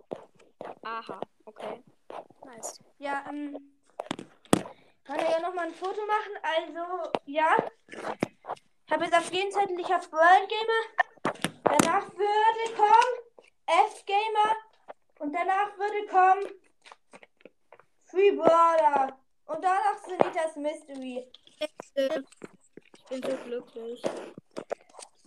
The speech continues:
Speaker 3: Ich hab
Speaker 2: Nikos
Speaker 3: schon letzten
Speaker 2: Podcast.
Speaker 1: Ja.
Speaker 3: Ja.
Speaker 1: Ja.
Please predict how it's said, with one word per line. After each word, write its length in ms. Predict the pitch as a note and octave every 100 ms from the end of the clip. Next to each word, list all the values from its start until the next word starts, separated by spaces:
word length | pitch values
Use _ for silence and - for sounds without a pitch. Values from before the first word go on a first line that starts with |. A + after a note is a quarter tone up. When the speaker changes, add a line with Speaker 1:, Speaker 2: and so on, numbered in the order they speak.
| _ - - - - - - - - - - - - _ - - _ _ - - - - -
Speaker 3:
Ich 100 | C#4+
hab 120 | E4
Speaker 2:
Nikos 160 | G#4+ F#4+
Speaker 3:
schon 100 | F#4+
letzten 260 | G4 A4
Speaker 2:
Podcast. 600 | A4 F#4 F#4 G4+ - - _ - -
Speaker 1:
Ja. 300 | C4 A#3+ C#4+ - -
Speaker 3:
Ja. 280 | C#4 D4 E4 - _ - - - _ _ _ - - - - - - - - -
Speaker 1:
Ja. 120 | C#4